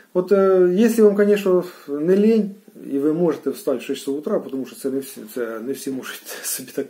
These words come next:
дозволити. О. Ну, якщо у вас получиться, от гляньте, і напишіть по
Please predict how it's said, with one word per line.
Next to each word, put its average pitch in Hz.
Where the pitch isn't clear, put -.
дозволити. 170
О. 113
Ну, 202
якщо 247
у 226
вас 220
получиться, 226
от 220
гляньте, 151
і 302
напишіть 277
по 180